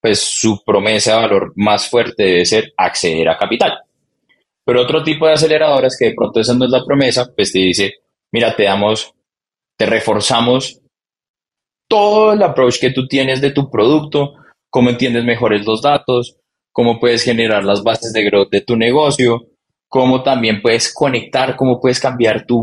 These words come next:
mindset y obviamente acceder a capital con una estrategia clara y que tú entiendas cómo funciona el juego de venture capital".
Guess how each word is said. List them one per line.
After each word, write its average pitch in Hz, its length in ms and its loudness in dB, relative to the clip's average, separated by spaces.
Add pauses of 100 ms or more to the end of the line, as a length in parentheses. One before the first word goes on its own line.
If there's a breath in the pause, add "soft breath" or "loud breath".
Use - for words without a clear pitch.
(140)
mindset 139 640 -2 (320)
y 135 80 2
obviamente 123 480 2
acceder 127 400 2
a 107 100 -2
capital 127 760 -2
con 117 180 0
una 110 160 0
estrategia 107 560 -2
clara 135 440 0 (160)
y 110 120 -6
que 104 140 -2
tú 101 100 -4
entiendas 107 480 -2
cómo 117 260 2
funciona 107 600 -2
el 107 80 -6
juego 107 340 2
de 101 60 2
venture 92 340 -2
capital". 87 420 -4